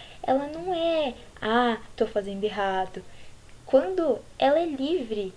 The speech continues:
sabe? Ela é livre. Não tem como você fazer errado, apenas se você quiser dançar um estilo específico e competir ou viver mesmo da dança. Mas aí já é outro papo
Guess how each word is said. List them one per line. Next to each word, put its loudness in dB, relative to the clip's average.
sabe? -4
Ela 0
é 4
livre. -6
Não -2
tem -2
como -6
você -4
fazer 0
errado, -2
apenas -2
se 0
você -12
quiser -2
dançar -4
um -6
estilo -8
específico -8
e -4
competir -2
ou 6
viver 0
mesmo 0
da 2
dança. -4
Mas -2
aí 2
já 0
é 0
outro -4
papo -4